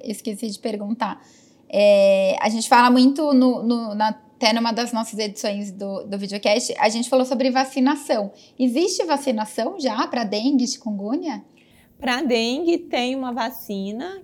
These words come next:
Speaker 2: que, que, que já tá, é, regulamentada pela Anvisa, ela é disponível na, na rede privada. Ela é indicada em três doses, mas só pra quem já teve dengue.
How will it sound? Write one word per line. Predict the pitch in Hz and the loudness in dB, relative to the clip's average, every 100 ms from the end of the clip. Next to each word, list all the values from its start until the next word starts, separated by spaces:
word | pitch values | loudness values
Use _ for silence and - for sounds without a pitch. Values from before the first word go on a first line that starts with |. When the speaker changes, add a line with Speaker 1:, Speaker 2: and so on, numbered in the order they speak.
| - | -12
Speaker 2:
que, | 226 208 - - | -8 -8 -12 -12
que, | 208 190 - - | -8 -8 -10 -10
que | 202 | -8
já | 208 202 | -4 -6
tá, | - 226 202 190 180 - | -6 -8 -6 -8 -10 -12
é, | - 175 175 | -10 -8 -8
regulamentada | 190 175 185 180 185 190 180 175 | -8 -6 -6 -8 -12 -10 -10 -10
pela | 175 180 180 | -10 -8 -8
Anvisa, | 185 175 170 190 247 254 | -10 -10 -8 -6 -6 -6
ela | 208 185 | -4 -2
é | 175 | -4
disponível | 170 - 196 185 185 190 | -6 -10 -8 -8 -6 -6
na, | 185 180 175 165 | -8 -12 -14 -16
na | 185 175 | -14 -12
rede | 180 175 170 | -10 -12 -12
privada. | 180 185 180 180 170 180 226 302 359 _ _ _ _ _ - | -14 -14 -12 -12 -12 -12 -10 -8 -10 _ _ _ _ _ -8
Ela | 208 226 | -2 -2
é | |
indicada | 226 240 - 220 214 | -2 -4 -4 -2 -2
em | 220 | -6
três | 269 233 262 311 | -4 -4 -4 -4
doses, | 226 208 220 262 349 349 - | 0 0 0 -2 -2 -4 -6
mas | 311 277 | -8 -6
só | 285 | -6
pra | 262 262 | -4 -6
quem | 277 262 | -4 -6
já | 262 | -6
teve | - 247 254 | -4 -6 -4
dengue. | 262 185 139 131 - | -6 -6 -8 -14 -20